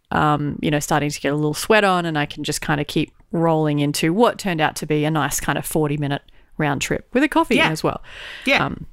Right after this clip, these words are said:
Speaker 1: start
Speaker 2: But if
Speaker 1: with
Speaker 2: you'd have told yourself, if you'd have told yourself at the get-go that I'm gonna go for a forty-minute walk,
Speaker 1: Wouldn't have done
Speaker 2: at
Speaker 1: it.
Speaker 2: that particular moment when you're just feeling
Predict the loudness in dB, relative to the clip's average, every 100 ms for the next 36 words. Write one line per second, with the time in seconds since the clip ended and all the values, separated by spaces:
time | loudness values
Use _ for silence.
0 | -18 -18 -16 -6 2 4 4 0 0 4
1 | 4 2 -2 2 2 0 -4 -4 -4 -4
2 | -2 -2 -2 -4 -4 -4 -4 -4 -2 -2
3 | 0 -2 -4 -4 -2 -2 -2 -2 -4 -10
4 | -10 -6 -2 -2 -2 -4 -4 0 0 0
5 | -4 -12 -2 -2 0 0 -2 -2 0 0
6 | 0 -8 -8 -8 -4 -2 0 -2 -4 -2
7 | 0 0 0 -4 -4 -4 -4 -2 -4 -4
8 | -4 -4 -4 -4 -6